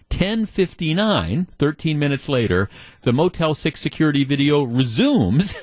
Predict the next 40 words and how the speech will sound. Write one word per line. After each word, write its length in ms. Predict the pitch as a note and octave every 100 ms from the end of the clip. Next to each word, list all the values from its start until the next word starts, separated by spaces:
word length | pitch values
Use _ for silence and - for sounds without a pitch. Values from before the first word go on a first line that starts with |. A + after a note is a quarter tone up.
| - -
<laughs> 220 | - -
and 160 | C#3
smoke 540 | - - G#3 C4 A3+ -
can 160 | E3
be 140 | C#3+ D3
seen 360 | - D3 D3+ D3+
coming 480 | - F3 F#3 F#3
from 460 | E3 C#3 B2 C3+ D3 -
the 200 | B2+ C3+
third 400 | - D3 C#3+ C3+
floor, 420 | D#3+ D#3 G#2+ A2
the, 140 | A#2
the 140 | B2+ A2
maintenance 380 | A2 A2+ A#2+ -
closet. 500 | F3+ F3+ E3 - - - - -
Okay, 200 | A#2 A2
so 100 | G#2+
the 80 |
fire 300 | G2 C#3 D3+
department 420 | D3 - C3 A2+ -
gets 240 | C#3+ -
there, 340 | C3+ B2 B2
they 180 | A#2 F#2+
evacuate 840 | F2+ A2 A#2+ - B2 A2 G2 -
the 100 | -
staff, 760 | - - - C3 B2 B2 A#2 -
et 120 | -
cetera, 260 | A2 G2 G#2
et 60 |
cetera. 280 | A2 G2 G2+
Thankfully, 920 | - - D3 D#3+ - - F#2+ F2+ G2 - - -
nobody 520 | G#2+ A2 G#2 G#2 G2+
is, 200 | G2 -
is 140 | A2+ C3+
injured 300 | F3+ A#2+ E2
in 80 |
this. 240 | D#2 - - - -
So 240 | - D3 C3
the 100 | C3+
investigators 840 | G3+ B3 - B2+ F#2 G2+ C3